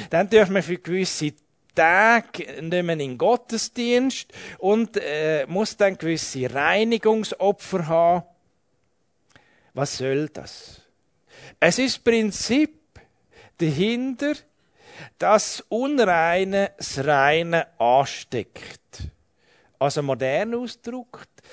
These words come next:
alter Dreck in unserer Welt, das Schmutzige, das Unsaubere in unserer Welt, es steckt uns an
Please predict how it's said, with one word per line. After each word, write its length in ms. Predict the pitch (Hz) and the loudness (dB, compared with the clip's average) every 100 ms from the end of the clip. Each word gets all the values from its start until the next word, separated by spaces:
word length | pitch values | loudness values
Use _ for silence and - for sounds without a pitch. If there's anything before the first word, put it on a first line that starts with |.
| - - _ | -20 -20 _
alter 520 | 123 147 196 190 - 143 | -2 0 0 0 -6 -6
Dreck 540 | - 160 202 - - | -4 -4 -4 -6 -10
in 120 | 170 | -6
unserer 480 | 160 156 - 151 151 | -6 -6 -6 -4 -2
Welt, 360 | 123 92 98 - - | -2 -2 -4 -6 -12
das 260 | 127 - | -10 -10
Schmutzige, 1080 | - - 151 196 214 - - 196 - 95 - _ _ - - - | -14 -12 -8 -8 -8 -12 -12 -12 -6 -8 -8 _ _ -20 -18 -2
das 220 | 170 - | -2 -2
Unsaubere 1080 | - 208 277 311 254 - 240 202 147 165 165 | -6 -2 0 0 -2 -2 0 0 0 2 4
in 120 | 147 | 4
unserer 420 | 180 190 185 170 | 4 4 4 4
Welt, 540 | 147 160 208 220 - - - - _ | 6 8 8 6 -2 -20 -20 -20 _
es 120 | 165 | -2
steckt 520 | - 202 220 - - 220 | -2 0 0 0 0 6
uns 280 | 202 185 | 6 6
an 440 | 208 247 240 117 | 4 6 6 4